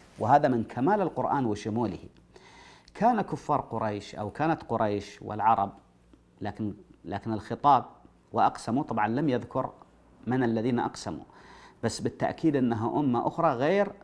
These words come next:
الأمم التي لها كتب كاليهود والنصارى، لن تكون إلا العرب، ولب العرب قريش الذين بعث فيهم النبي عليه الصلاة والسلام.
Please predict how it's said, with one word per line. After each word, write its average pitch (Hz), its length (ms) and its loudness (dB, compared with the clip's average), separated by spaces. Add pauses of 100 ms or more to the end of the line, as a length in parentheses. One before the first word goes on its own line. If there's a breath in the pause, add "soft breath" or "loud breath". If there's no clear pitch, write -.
(220)
الأمم 165 480 4
التي 139 340 -2
لها 135 200 2
كتب 110 380 -4
كاليهود 117 440 0
والنصارى، 101 560 -2 (200)
لن 175 180 0
تكون 240 340 -2
إلا 240 100 4
العرب، 160 300 4 (340 loud breath)
ولب 165 340 6
العرب 147 320 2
قريش 165 440 0
الذين 147 360 0
بعث 160 300 -2
فيهم 180 320 0
النبي 165 260 0
عليه 120 140 2
الصلاة 117 320 -4
والسلام. 82 380 -10